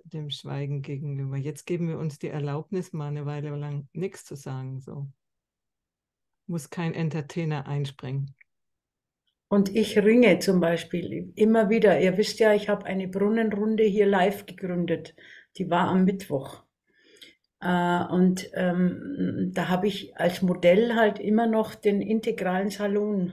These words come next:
Speaker 2: <laughs> Und die halten sich nicht dran. Also ich bin wirklich am Ringen,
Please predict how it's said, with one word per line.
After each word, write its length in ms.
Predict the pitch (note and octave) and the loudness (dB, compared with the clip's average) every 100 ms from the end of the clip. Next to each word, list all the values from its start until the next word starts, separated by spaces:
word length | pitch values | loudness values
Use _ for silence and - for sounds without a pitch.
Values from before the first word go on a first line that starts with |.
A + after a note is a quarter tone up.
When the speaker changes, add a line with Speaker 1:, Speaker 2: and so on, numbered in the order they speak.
| - | -4
Speaker 2:
<laughs> 1160 | G#3 - - - - - - - - - - _ | -8 -8 -14 -20 -12 -12 -8 -6 -6 -8 -14 _
Und 300 | G#3 G#3 - - - | 0 0 0 -10 -8
die 300 | F#3 G3+ G#3 | -4 4 6
halten 340 | G3+ C4 B3+ G#3+ | 8 6 6 2
sich 240 | G3 F#3 | 2 2
nicht 280 | F3+ - - | 0 2 2
dran. 300 | D#3 D3 D3+ | 4 4 2
Also 260 | D#3 D#3+ F3 | 0 2 0
ich 380 | - F#3 - _ - | 0 -2 -4 _ 6
bin 260 | A3 A#3 | 6 8
wirklich 400 | A3+ A#3 A#3 - | 4 4 0 0
am 180 | G3 F#3+ | 2 4
Ringen, 600 | F#3+ G3+ B3 B3+ C4+ C4 | 4 4 4 2 0 -2